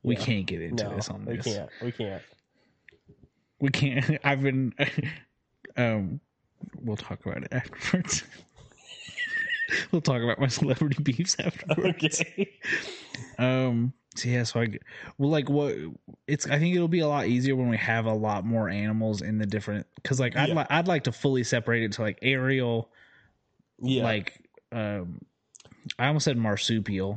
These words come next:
Speaker 1: which isn't the <laughs> word.
Speaker 2: Yeah, yeah, they have pouches.
Speaker 1: Marine.
Speaker 2: My, my, and my other thought was, can we make these into Pokemon-like characters and break them down by types and,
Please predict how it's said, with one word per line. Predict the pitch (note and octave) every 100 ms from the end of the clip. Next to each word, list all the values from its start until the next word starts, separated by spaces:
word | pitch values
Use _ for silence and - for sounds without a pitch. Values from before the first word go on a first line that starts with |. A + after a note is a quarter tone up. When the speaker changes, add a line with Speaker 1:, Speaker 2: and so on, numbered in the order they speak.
| G#2+
Speaker 1:
which | A2 G#2
isn't | A2+ A#2
the | A#2
<laughs> | A#2+ -
word. | B2+ C#3
Speaker 2:
Yeah, | C3+ D#3 B2+ D#3+
yeah, | C3+ C#3
they | B2 B2+
have | B2
pouches. | C3 B2+ D3+ D3+ D3
Speaker 1:
Marine. | C3 A#2+ B2 B2 B2 B2 C3+ - - _ - _ _ _ _ - - - _ _ _ _ _ _ _
Speaker 2:
My, | C#3+ D#3
my, | D#3 D3+ C#3+ -
and | D#3 D#3+
my | D3+
other | C3 C#3+ E3
thought | E3 F3 D#3+
was, | F3 F3+ - - _ _ _ _ _ -
can | - D3 D3+
we | D3 C#3+
make | B2+ B2+ B2
these | C3 B2+ B2+
into | G#2+ A#2+ A2
Pokemon-like | A#2+ G2+ - G#2 F2+ F#2+ G2+ F#2+ E2+
characters | - G2 F#2 - F#2+ G2 - - - - _ -
and | A2+
break | A#2+ A2+ G#2+
them | A2 G#2+
down | G#2+ G2+ G#2
by | G2+
types | - G#2+ F#2+ - - - - -
and, | G2 G2+ G2+ G2